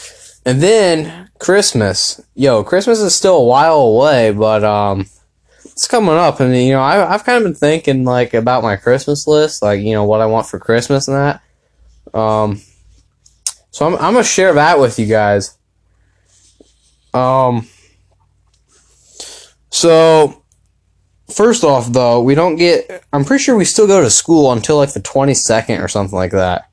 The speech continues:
And then we get break till, like, January second or something. So, like, you know, they're cutting down our days here of break. And, um, anyways, though, for, for Christmas, here's what I want, all right?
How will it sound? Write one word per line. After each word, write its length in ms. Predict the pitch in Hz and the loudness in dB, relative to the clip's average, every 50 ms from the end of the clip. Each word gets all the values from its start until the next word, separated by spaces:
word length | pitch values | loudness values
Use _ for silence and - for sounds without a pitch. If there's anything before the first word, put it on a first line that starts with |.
| _ | _
And 200 | - 104 101 101 | -6 -4 -2 -2
then 200 | 101 113 113 113 | -2 -2 0 -2
we 120 | 110 110 107 | -2 -2 0
get 200 | 110 107 - 92 | -2 -2 -2 -2
break 460 | 95 101 98 98 92 90 - _ _ _ _ _ _ _ _ _ _ | -2 -2 0 0 -2 -4 -6 _ _ _ _ _ _ _ _ _ _
till, 140 | - 120 113 | -4 -2 -2
like, 140 | 107 95 | -2 -2
January 520 | 95 110 110 110 107 104 101 98 95 92 92 | -2 -2 -2 -2 0 -2 -2 -2 -2 -2 -2
second 420 | - - 95 90 85 - 92 90 | -2 -2 -4 -4 -4 -6 -6 -8
or 60 | 90 | -8
something. 460 | 87 - 92 87 85 - - 85 82 - _ _ _ - _ _ _ _ _ _ _ | -8 -8 -8 -8 -8 -10 -12 -14 -14 -14 _ _ _ -20 _ _ _ _ _ _ _
So, 240 | _ - - 110 101 | _ -6 -2 0 0
like, 340 | 101 101 101 95 90 - - - _ _ _ _ _ _ _ _ _ _ _ _ _ _ _ _ _ _ | 0 0 0 -2 -2 -6 -12 -20 _ _ _ _ _ _ _ _ _ _ _ _ _ _ _ _ _ _
you 120 | - 110 | -6 -4
know, 80 | 104 101 | -2 -2
they're 100 | 104 - | -2 -2
cutting 300 | - - 151 - 120 143 | -2 -2 0 0 0 0
down 200 | 143 139 143 135 | 0 0 0 0
our 140 | 123 113 | -2 -2
days 400 | 110 110 120 123 123 120 117 104 | -2 -2 0 0 0 0 -2 -2
here 380 | - - 98 98 95 92 87 - _ _ _ - | -4 -4 -2 -2 -2 -2 -4 -8 _ _ _ -10
of 180 | 98 95 95 | -10 -8 -6
break. 460 | 98 104 107 107 104 95 95 - - - _ _ _ _ _ _ _ _ _ _ _ _ _ _ _ _ _ _ _ _ _ _ _ _ _ _ _ - - _ - - - - - - - - - - - | -4 -2 0 0 0 0 -2 -6 -10 -18 _ _ _ _ _ _ _ _ _ _ _ _ _ _ _ _ _ _ _ _ _ _ _ _ _ _ _ -20 -20 _ -20 -20 -20 -20 -20 -18 -18 -16 -16 -14 -10
And, 380 | - 117 117 113 110 110 107 104 | -6 -4 -2 -2 -2 0 0 0
um, 500 | 107 104 101 98 92 92 92 92 92 - - _ _ _ _ _ _ _ _ _ _ _ _ _ _ _ _ _ _ _ _ - - - _ | 0 0 -2 -2 -2 -2 -4 -6 -8 -10 -16 _ _ _ _ _ _ _ _ _ _ _ _ _ _ _ _ _ _ _ _ -14 -14 -8 _
anyways, 340 | - 180 208 202 180 143 120 | 0 2 4 4 4 2 2
though, 140 | 120 110 110 | 0 0 -2
for, 320 | - - 175 180 180 170 | 0 0 2 2 2 2
for 280 | - 143 - - 160 151 | 0 -2 -2 0 0 0
Christmas, 600 | - - 185 180 - - 127 110 104 - - - | 2 2 0 2 2 0 -2 -2 -2 -4 -4 -2
here's 180 | 156 151 151 | -2 0 0
what 140 | 143 143 135 | 0 0 0
I 40 | 127 | 2
want, 280 | 120 117 110 101 90 - | 0 0 0 -2 -2 -2
all 80 | 98 101 | -4 -2
right? 320 | 101 110 123 131 139 - | -2 0 0 -2 -2 -4